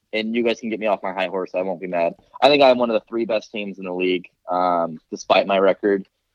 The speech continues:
um, when it comes to my strength. Uh, so many different places,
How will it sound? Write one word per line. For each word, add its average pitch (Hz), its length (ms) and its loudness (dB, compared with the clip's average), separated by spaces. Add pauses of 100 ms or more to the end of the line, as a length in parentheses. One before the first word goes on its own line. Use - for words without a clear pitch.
(120)
um, 98 200 2
when 101 120 -2
it 101 60 -18
comes 101 260 -6
to 92 480 4 (220)
my 98 140 2
strength. 107 460 -6 (320)
Uh, 90 440 6 (120)
so 147 220 2
many 131 120 0
different 117 420 -4 (800)
places, 180 580 6